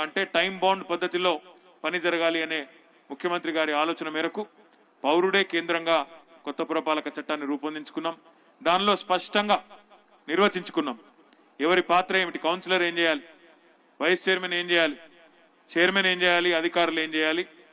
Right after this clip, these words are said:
ఏ రకంగా ప్రభుత్వంతో కలిసి పనిచేయాలి, ఇవన్నీ కూడా చాలా స్పష్టంగా నిర్వచించుకొని దానికి అనుగుణంగా ముందుకు పోతా ఉన్నాం. ప్రణాళికబద్ధమైన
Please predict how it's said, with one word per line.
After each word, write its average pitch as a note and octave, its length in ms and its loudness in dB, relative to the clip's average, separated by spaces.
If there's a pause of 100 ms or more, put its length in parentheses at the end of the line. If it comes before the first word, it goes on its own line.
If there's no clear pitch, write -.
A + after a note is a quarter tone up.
ఏ D#3+ 160 2
రకంగా F#3 340 0
ప్రభుత్వంతో F3 480 -2 (120)
కలిసి F#3 300 0 (460)
పనిచేయాలి, C#3+ 420 -2 (560)
ఇవన్నీ E3+ 260 -2
కూడా G3 200 2
చాలా F#3+ 300 4
స్పష్టంగా F#3+ 440 -4
నిర్వచించుకొని E3 600 -4 (480)
దానికి D#3 260 0
అనుగుణంగా D#3+ 400 -4
ముందుకు C#3+ 240 -4
పోతా D3 260 0
ఉన్నాం. E3 160 -6 (460)
ప్రణాళికబద్ధమైన F#3 920 0